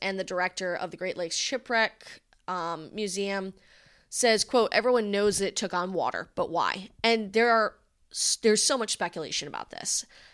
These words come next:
I'm not gonna speculate now. What we do know is that it broke in two, most likely on the surface. Um,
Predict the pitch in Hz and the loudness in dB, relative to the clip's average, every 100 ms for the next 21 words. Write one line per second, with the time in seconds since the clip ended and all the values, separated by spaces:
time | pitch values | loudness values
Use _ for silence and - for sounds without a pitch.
0 | _ _ _ _ _ - 480 480 233 208 | _ _ _ _ _ -2 2 2 0 -2
1 | - 117 - - 87 78 - 220 - 339 | -4 -6 -6 -4 -4 -6 -4 -2 2 2
2 | 233 294 294 262 254 - 208 220 208 220 | 2 -2 0 2 2 4 4 6 4 4
3 | 208 208 196 214 214 - 170 180 _ _ | 0 -2 -4 -2 -2 -2 -4 -6 _ _
4 | _ _ _ _ _ - 226 233 208 220 | _ _ _ _ _ 4 6 6 4 2
5 | 233 214 208 208 - 175 - 180 - - | 2 0 0 0 0 -2 -2 0 0 -2
6 | - _ _ - - _ _ - 202 202 | -6 _ _ -20 -20 _ _ 0 4 6
7 | 190 175 | 4 0